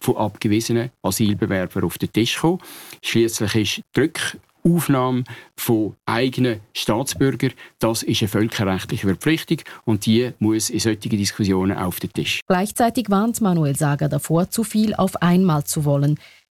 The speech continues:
Speaker 2: Entwicklungshilfe nur noch gegen Rücknahmegarantien, wie es etwa Teile der S V P fordern, das sei kontraproduktiv. Diktatorische Länder ließen sich davon nicht beeindrucken.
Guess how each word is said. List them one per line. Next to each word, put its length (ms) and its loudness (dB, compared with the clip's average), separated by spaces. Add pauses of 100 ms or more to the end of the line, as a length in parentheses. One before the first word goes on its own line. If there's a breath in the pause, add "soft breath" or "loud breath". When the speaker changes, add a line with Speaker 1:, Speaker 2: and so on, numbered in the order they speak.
Speaker 2:
Entwicklungshilfe 920 2
nur 180 4
noch 220 0
gegen 300 0
Rücknahmegarantien, 1300 2 (120)
wie 180 0
es 200 -4
etwa 340 -6
Teile 380 2
der 200 -2
S 200 0
V 140 0
P 180 0
fordern, 400 2 (300 loud breath)
das 120 0
sei 160 0
kontraproduktiv. 1200 0 (420 soft breath)
Diktatorische 680 0
Länder 340 4
ließen 320 -2
sich 160 -2
davon 340 0
nicht 220 -2
beeindrucken. 720 2